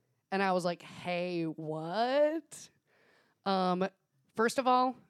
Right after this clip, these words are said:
I highly recommend watching this episode of the show, but also just, like, be very careful <laughs> 'cause, like, it's, like, really upsetting. <laughs> It's re-, like, the most suspenseful, scary part of the entire episode is them trying to get away from this man in, like, a slow way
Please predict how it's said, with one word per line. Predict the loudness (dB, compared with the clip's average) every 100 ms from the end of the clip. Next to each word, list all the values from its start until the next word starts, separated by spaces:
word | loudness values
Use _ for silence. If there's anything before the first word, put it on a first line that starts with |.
| _
I | 0 2
highly | 2 2 2
recommend | 2 2 0 0
watching | 0 0
this | 0 -2
episode | -2 0
of | 2
the |
show, | 2 0 2
but | 2
also | 0 -2
just, | -6 -6
like, | -8 -8
be | -8 -6
very | -4 -6 -8
careful | -8 -4 -4
<laughs> | 2 0 0 -8 -20 -8
'cause, | -2
like, | -2 -2
it's, | -4
like, | -4 -4
really | -4 -4 -2 -4
upsetting. | -4 -8 -2 -2 0 0
<laughs> | -2 -2 -14 -4
It's | -4 -2
re-, | -2
like, | -2 -2
the | 0
most | 4 4 4
suspenseful, | 0 0 -2 -2 -4
scary | -2 -2
part | 0 0
of | 0
the | -2
entire | -2 -2 -2
episode | 0 -2 0 0
is | 0 -2
them | -2 -2
trying | -4 -4
to |
get | -6
away | -6 -6
from | -6 -6
this | -6
man | -6 -8 -6
in, | -6 -4
like, | -4
a | -6
slow | -8 -4 0 0
way | -2 -6